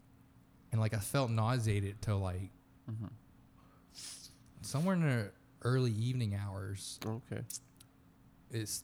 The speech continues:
Speaker 1: I s-, felt slightly nauseated in the throat,
Speaker 2: Mm.
Speaker 1: but now I'm hungry.
Speaker 2: Oh, okay.
Speaker 1: Is it, you ever had
Speaker 2: That's
Speaker 1: that?
Speaker 2: no.
Speaker 1: That was fucking weird. I was
Speaker 2: Hmm.
Speaker 1: like, "All right."
Speaker 2: That's a bit odd.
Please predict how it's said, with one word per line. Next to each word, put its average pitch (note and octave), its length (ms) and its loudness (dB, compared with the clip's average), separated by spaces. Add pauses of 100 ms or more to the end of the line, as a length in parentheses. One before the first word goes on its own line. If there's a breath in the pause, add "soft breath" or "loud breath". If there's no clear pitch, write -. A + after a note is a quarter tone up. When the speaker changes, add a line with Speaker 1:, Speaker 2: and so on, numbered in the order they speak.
(120)
Speaker 1:
I - 60 -2
s-, - 160 -4 (440)
felt B2+ 280 -2
slightly A#2+ 760 0
nauseated A#2+ 580 2
in A2+ 80 0
the F#2+ 60 0
throat, C#3 520 2 (300 loud breath)
Speaker 2:
Mm. A2+ 60 -2 (380 loud breath)
Speaker 1:
but A#2+ 280 6 (120)
now B2 220 4
I'm A2 100 2
hungry. A2+ 440 2 (500)
Speaker 2:
Oh, G#2+ 480 0
okay. A#2 120 -4 (520 loud breath)
Speaker 1:
Is A#2+ 100 -4
it, - 60 -4 (560)
you C3+ 120 0
ever D3+ 60 2
had E3+ 160 4
Speaker 2:
That's G3+ 120 2
Speaker 1:
that? F#3 140 0
Speaker 2:
no. G#2+ 400 2 (160)
Speaker 1:
That D#3+ 80 0
was F3+ 120 0
fucking F3+ 380 0
weird. C#3 360 0 (460)
I A#2 40 -2
was A#2 100 0
Speaker 2:
Hmm. C3+ 60 -2
Speaker 1:
like, A2 280 -2
"All A2 140 -2
right." C3+ 420 -2 (1080 loud breath)
Speaker 2:
That's B2+ 160 -6
a - 40 -18
bit A2 160 0
odd. G#2+ 200 0